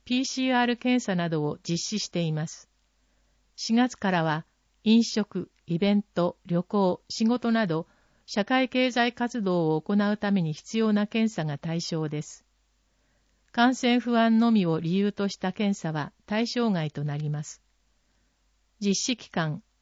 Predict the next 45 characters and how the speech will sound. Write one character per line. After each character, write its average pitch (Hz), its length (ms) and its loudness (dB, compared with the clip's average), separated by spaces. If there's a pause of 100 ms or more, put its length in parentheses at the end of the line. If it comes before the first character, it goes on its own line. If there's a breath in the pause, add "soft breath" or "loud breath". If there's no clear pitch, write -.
(220)
六 190 260 -2
月 254 180 0
三 233 280 2
十 220 200 0
日 175 420 -4 (140)
木 175 280 -2
曜 240 220 0
日 156 160 -6
ま 147 140 -4
で。 147 180 -12 (1200)
市 - 180 -4
内 226 240 4
会 170 320 -4
場、 156 400 -2 (680)
ウ 208 140 2
エ 247 100 4
ル 254 100 -2
シ 180 220 -2
ア 151 60 -2
薬 151 300 -4
局、 147 360 -6 (420)
取 214 200 -2
手 226 120 0
夢 208 260 4
見 208 100 4
野 202 140 0
店、 143 340 -8 (360)
取 220 260 -2
手 196 260 0
新 233 320 -2
戸 196 140 -4
頭 190 380 -4
店、 139 360 -8 (440)
取 220 240 -2
手 226 160 0
戸 208 140 -2
頭 180 520 -2
二 165 140 0
号 170 220 0
店、 156 360 -8 (600)
取 220 260 -2
手 226 160 2
新 202 280 2
町 185 280 -2
店、 135 300 -8